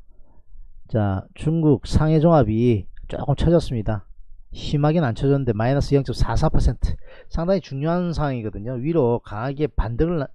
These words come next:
해줘야 되는데 오중간하게 한, 어, 위치한 자리에서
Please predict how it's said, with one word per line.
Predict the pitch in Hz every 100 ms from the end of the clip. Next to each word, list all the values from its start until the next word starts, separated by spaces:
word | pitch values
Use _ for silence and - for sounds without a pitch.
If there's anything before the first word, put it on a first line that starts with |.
| -
해줘야 | 127 147
되는데 | 131 104 98 98 117 92 - - _ - -
오중간하게 | - 120 135 127 120 110 113 131 147 123 123 120 98 -
한, | - 131 -
어, | 98 107
위치한 | 123 - 147 123
자리에서 | 123 131 110 101 110